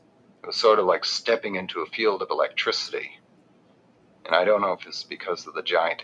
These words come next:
amps that he was working with or just being a superstar and having all that energy directed at you. But I wish there'd been a way that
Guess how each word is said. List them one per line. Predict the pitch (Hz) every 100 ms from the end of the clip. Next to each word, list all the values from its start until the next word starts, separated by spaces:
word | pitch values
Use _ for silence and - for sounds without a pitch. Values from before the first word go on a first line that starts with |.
| 90
amps | 95 101 - 101 - - _ _ 104
that | 104
he |
was | 104 95
working | 95 101 - 95
with | 90 95 92 85
or | -
just | 82 80 - - - _ _ -
being | 90 85
a |
superstar | - - - 87 - 82 85 87 85
and | 78 - -
having | 80 82
all | 85 82
that | 82 - -
energy | 95 95 92 92
directed | 87 82 85 85 90 82
at | 85 -
you. | 90 90 _ _ _ - _ _ _ _ _ _ _ _ _
But | 120 110
I | 110
wish | 107 127 -
there'd | 107 95 85
been | 98
a | 90
way | 95 98 92
that | 80 -